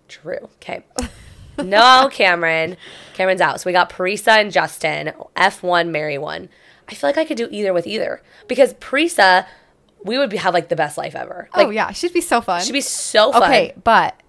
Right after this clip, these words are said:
Speaker 2: you guys don't know this. Parisa's emotional.
Speaker 1: So that might not be good. But me and Justin, dude, I feel like we'd butt
Speaker 2: You'd
Speaker 1: heads.
Speaker 2: butt heads.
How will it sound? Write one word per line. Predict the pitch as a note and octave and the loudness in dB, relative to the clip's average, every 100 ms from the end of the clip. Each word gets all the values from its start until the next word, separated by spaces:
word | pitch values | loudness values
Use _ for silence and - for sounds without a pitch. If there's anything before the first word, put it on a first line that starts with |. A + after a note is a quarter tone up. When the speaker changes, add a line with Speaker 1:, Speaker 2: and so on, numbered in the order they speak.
| _ _ _ _ | _ _ _ _
Speaker 2:
you | F3+ F3+ | -16 -8
guys | F#3+ A#3+ | -6 -4
don't | A#3+ D#3+ | -4 -6
know | E3 | -8
this. | - | -10
Parisa's | - F#3+ G#3 C#4 | -14 -14 -10 -8
emotional. | C4+ F#3 F3+ - - - F3 _ _ | -6 -6 -8 -10 -14 -18 -20 _ _
Speaker 1:
So | - F#3+ | -12 -2
that | G3+ | 0
might | G3+ F#3 | 0 -2
not | F3 | -4
be | D#3+ | -4
good. | D#3+ - - _ | -6 -6 -16 _
But | G3 F#3+ | -16 -12
me | G3+ | -10
and | G3 | -10
Justin, | D#3+ E3+ E3 - E3 | -8 -8 -8 -8 -8
dude, | D#3+ D#3 | -6 -8
I | D3 | -10
feel | D3 G3 | -14 -14
like | F3+ | -10
we'd | E3+ | -10
butt | C#3 G3+ | -8 -8
Speaker 2:
You'd | |
Speaker 1:
heads. | G3+ - | -6 4
Speaker 2:
butt | G#3 G3+ A3 | 4 6 2
heads. | C#3+ G3+ G#3+ A#3 A3+ G#3+ G3 F3+ A3+ - | 2 4 8 8 8 6 -2 -8 -8 -8